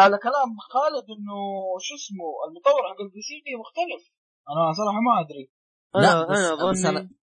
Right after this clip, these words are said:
Speaker 3: بس أنا قصدي إنه حتى لو مطور مختلف، تأجلت اللعبة يعني، معقولة ما عرفتوا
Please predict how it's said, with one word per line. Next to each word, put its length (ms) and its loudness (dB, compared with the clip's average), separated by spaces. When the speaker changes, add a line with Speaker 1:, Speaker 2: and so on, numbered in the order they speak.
Speaker 3:
بس 180 -8
أنا 100 -2
قصدي 340 -4
إنه 180 -6
حتى 340 0
لو 80 -2
مطور 320 -4
مختلف، 360 -16
تأجلت 580 0
اللعبة 480 -6
يعني، 240 -10
معقولة 380 -6
ما 100 0
عرفتوا 280 -6